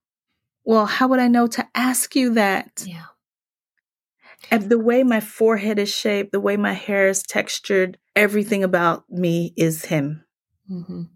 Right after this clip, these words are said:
Speaker 1: So I don't, have not looked like anybody my entire life until I had my own child.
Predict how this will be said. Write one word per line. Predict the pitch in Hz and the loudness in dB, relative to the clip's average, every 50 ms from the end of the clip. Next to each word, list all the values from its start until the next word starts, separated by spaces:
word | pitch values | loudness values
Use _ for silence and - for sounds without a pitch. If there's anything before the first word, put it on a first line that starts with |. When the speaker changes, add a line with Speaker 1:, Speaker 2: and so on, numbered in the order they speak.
| _ _ _ _ - | _ _ _ _ -8
Speaker 1:
So | - - - 208 196 190 185 - - | -4 0 2 4 4 4 2 0 0
I | - 196 | 0 2
don't, | 190 208 214 190 | 2 2 2 2
have | 185 196 208 196 | 0 -2 0 0
not | 202 208 220 - | 0 0 0 0
looked | 185 202 202 - | -2 -4 -4 0
like | - 180 170 170 185 | 0 0 0 2 2
anybody | 185 202 196 196 160 143 147 - - - | 0 0 2 0 -2 -4 -4 -10 -12 -4
my | - 175 170 | 0 0 2
entire | 170 170 170 180 170 165 | 2 2 0 0 0 2
life | 170 170 165 - - - | 0 0 -2 -2 -4 -4
until | 170 170 165 - 165 | -4 -2 0 0 0
I | 160 | 0
had | 160 170 165 | 2 2 0
my | 160 156 151 151 | 0 0 -2 0
own | 160 165 160 160 156 | 0 2 2 2 2
child. | 156 - 170 160 151 139 - - 185 180 - | 0 -2 -2 -2 -2 -4 -4 -8 -10 -14 -16